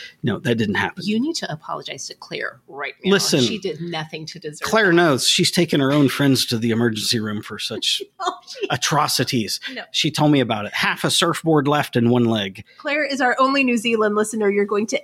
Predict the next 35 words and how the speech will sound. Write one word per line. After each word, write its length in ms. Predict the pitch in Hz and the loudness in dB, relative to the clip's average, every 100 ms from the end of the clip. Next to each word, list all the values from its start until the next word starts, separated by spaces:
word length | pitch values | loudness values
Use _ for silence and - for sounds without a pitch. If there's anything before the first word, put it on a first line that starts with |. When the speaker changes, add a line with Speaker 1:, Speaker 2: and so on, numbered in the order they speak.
| 247 | 0
Speaker 2:
alienate 680 | 269 277 247 202 180 175 - | 2 4 2 0 0 -2 -2
her 200 | 180 185 | -2 -2
with 200 | 180 170 | -2 -4
these 280 | 170 175 - | -4 -4 -4
auspicious 560 | 160 - - 190 165 - | -6 -6 -8 -8 -8 -12
claims. 560 | - - - 175 - | -14 -14 -14 -16 -8
Speaker 1:
Well, 300 | 160 151 120 123 | -2 0 0 -2
if 60 | |
she 200 | - 151 | -2 0
leaves, 280 | 139 143 123 | 2 2 2
I'll 80 | 117 | 2
share 220 | - 120 | 2 2
her 160 | 113 107 | 2 2
last 260 | 107 - | 2 0
name 180 | 117 104 | 0 0
and 140 | 104 | -2
phone 220 | - 110 101 | -2 -2 0
number. 320 | 101 95 90 | -2 -4 -4
So 420 | - 98 87 - - - - - | -4 -2 -4 -8 -16 -6 -2 0
there's 220 | 135 110 | 0 0
that. 160 | 113 98 185 - - - - | 0 -2 -4 -10 -16 -14 -14
Speaker 2:
<laughs> 480 | - - - _ _ | -16 -20 -20 _ _
Speaker 1:
Won't 220 | 147 147 | 0 2
happen. 360 | 127 123 - - | 0 -4 -6 -10
Won't 200 | 120 117 | -6 -6
happen. 260 | 110 - - - - | -6 -10 -18 -20 -8
Um, 300 | 156 156 160 160 - - _ _ _ | 0 2 2 0 -8 -20 _ _ _
thirteen-year-old 600 | 214 240 254 247 233 208 | -2 0 2 2 4 4
girl, 200 | 160 143 | 4 4
she's 260 | 135 180 147 | 4 2 4
enjoying 540 | 151 135 165 170 170 | 4 4 2 2 2
a 60 | 151 | 0
snack 360 | - 160 165 | 0 0 0
of 160 | 143 117 | -2 -4
Doritos, 840 | 123 120 143 120 95 135 180 - | -4 -2 -2 -4 -6 -8 -8 -10